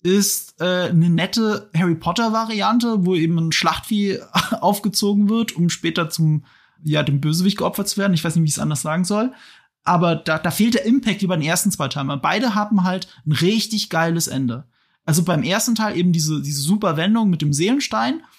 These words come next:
und beim zweiten Teil, dass dieses, äh, dass Tyra-,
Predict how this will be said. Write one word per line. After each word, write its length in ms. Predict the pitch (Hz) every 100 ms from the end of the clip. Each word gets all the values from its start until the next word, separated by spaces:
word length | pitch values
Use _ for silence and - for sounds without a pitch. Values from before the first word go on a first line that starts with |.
| _ _
und 180 | - 165
beim 220 | 170 151
zweiten 440 | 143 151 165 214 277
Teil, 500 | - 175 170 185 202 - _
dass 220 | 175 165
dieses, 520 | - 175 156 160 151 -
äh, 240 | 151 151 147
dass 280 | 147 -
Tyra-, 360 | - 240 254 175